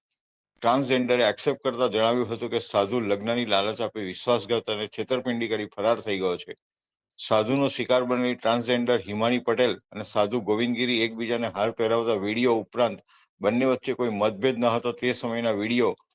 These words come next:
બંનેએ પોતાના સોશિયલ મીડિયા, સોશિયલ મીડિયામાં વાયરલ કરતા ચકચાર મચી ગઈ હતી. એકબીજાને હાર પહેરાવી લગ્ન કર્યા હોવાનો અને પરિવારજનો અને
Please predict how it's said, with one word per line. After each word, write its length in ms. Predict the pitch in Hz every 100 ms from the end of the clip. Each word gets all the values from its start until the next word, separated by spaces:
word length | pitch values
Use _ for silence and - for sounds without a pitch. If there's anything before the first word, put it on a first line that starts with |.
| _
બંનેએ 280 | 110 113 123
પોતાના 360 | 123 113 120 113
સોશિયલ 380 | - 95 127
મીડિયા, 420 | 120 110 101 - -
સોશિયલ 320 | 110 - 135
મીડિયામાં 400 | 127 117 120 117
વાયરલ 320 | 98 101 117
કરતા 320 | 117 113 107 120
ચકચાર 380 | 113 - 123
મચી 280 | 113 104 107
ગઈ 160 | 95 101
હતી. 280 | 104 95 80 _ _ - - _
એકબીજાને 560 | - 135 120 131 135 131
હાર 260 | 95 98 123
પહેરાવી 400 | 127 123 123 120
લગ્ન 300 | 101 113 123
કર્યા 240 | 120 117
હોવાનો 380 | 101 113 123 104
અને 160 | 95 104
પરિવારજનો 800 | 110 113 131 127 110 113 135 113 - _ _ _
અને 240 | 110 120